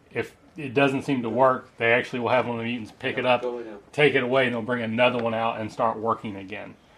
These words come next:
Speaker 1: So
Speaker 2: Okay.
Speaker 1: you get the idea that they're not exactly sure what, that's like a trial and error to get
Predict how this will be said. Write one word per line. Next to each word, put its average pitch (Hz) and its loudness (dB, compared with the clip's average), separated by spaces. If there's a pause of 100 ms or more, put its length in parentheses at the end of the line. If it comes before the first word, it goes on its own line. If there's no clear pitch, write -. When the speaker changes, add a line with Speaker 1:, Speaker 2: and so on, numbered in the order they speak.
(300)
Speaker 1:
So 113 0
Speaker 2:
Okay. - -10
Speaker 1:
you 139 -2
get 143 4
the 143 2
idea 127 0
that 120 -4
they're 131 -2
not 127 2
exactly 123 2
sure 120 -4
what, 117 2 (960)
that's 123 -2
like 127 2
a 120 -4
trial 131 4
and 113 -6
error 107 -4
to 113 -8
get 113 -6